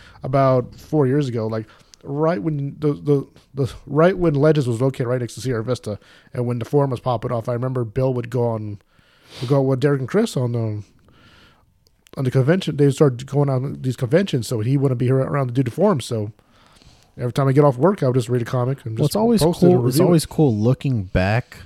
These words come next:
Speaker 2: at books you read in the past, rereading them with a different perspective and seeing how you think too. Like, you absorb it differently, you metabolize it in your head a little, a lot, a lot different,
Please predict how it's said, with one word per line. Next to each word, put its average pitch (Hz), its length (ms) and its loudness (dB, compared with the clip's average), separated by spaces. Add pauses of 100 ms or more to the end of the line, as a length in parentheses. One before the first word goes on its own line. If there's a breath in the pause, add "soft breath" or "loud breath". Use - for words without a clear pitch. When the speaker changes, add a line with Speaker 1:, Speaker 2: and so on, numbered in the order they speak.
(580 soft breath)
Speaker 2:
at 98 260 -2
books 117 280 2
you 107 80 0
read 107 180 2
in 110 60 -4
the 104 60 -2
past, 107 420 -2
rereading 113 500 4
them 110 200 2
with 104 120 0
a 101 40 -2
different 101 320 0
perspective 101 600 -2
and 90 160 0
seeing 107 240 0
how 98 120 2
you 90 180 0
think 95 400 -2
too. 95 300 0
Like, 90 400 0
you 104 220 2
absorb 104 380 0
it 107 80 0
differently, 110 360 0
you 101 200 2
metabolize 101 680 -2
it 98 80 -2
in 95 60 0
your 92 120 0
head 110 200 0
a 113 40 0
little, 95 260 2
a 87 60 -2
lot, 95 300 -2 (460 soft breath)
a 107 60 -4
lot 139 240 0
different, 147 460 4